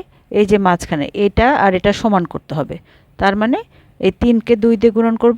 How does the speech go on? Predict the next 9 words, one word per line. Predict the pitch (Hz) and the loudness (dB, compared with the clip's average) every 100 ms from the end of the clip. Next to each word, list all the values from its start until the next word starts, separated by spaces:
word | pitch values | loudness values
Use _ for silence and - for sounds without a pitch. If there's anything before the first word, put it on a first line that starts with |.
| 320 | 2
আর | 226 196 | 2 -2
দুইকে, | 190 - 285 466 _ _ _ _ _ _ _ _ _ _ _ - | -2 -2 -4 -4 _ _ _ _ _ _ _ _ _ _ _ -6
মানে | 175 190 170 - | -2 -2 0 2
এই | 247 254 | 4 4
অনুপাতটাকে | 254 240 233 233 226 269 403 - 196 | 2 0 -2 -4 -2 -4 -4 -10 -6
দুই | 214 220 | -4 2
দিয়ে | 214 202 | 2 2
গুণন | 214 214 214 | 0 -2 -2
করব, | 208 | 2